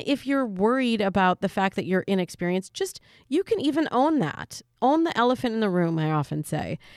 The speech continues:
If, if it's going to stand between you and your ability to connect with someone, you can just say, you know, "I haven't actually been on that many dates," or, "I haven't been on that many dates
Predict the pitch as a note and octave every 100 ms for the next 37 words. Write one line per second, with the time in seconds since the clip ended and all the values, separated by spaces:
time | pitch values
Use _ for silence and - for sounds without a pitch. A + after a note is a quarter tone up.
0 | - - - A3+ A3 - _ - A3+ A3
1 | A3+ - - - A3 A#3 A3+ A3+ - G3+
2 | G#3+ A#3 G#3+ - F#3+ F3+ D#3+ F#3+ G3 F3
3 | F3 D#3+ E3+ E3 E3 E3 E3+ D3+ - D#3+
4 | - D#3 D#3+ - - - - A#3 B3+ B3
5 | A3+ A#3 - - C4 F#4 A#3 E3 E3+ _
6 | _ - G#3+ G#3+ G3 G3 G3+ A3+ A#3+ G3+
7 | - G3 F3+ E3 E3 E3 - F3 F3 G#3
8 | F3 - C#4 D4 D#4 C#4+ C#4+ C4+ A3 C4
9 | C4 C4 G#3 B3+ B3+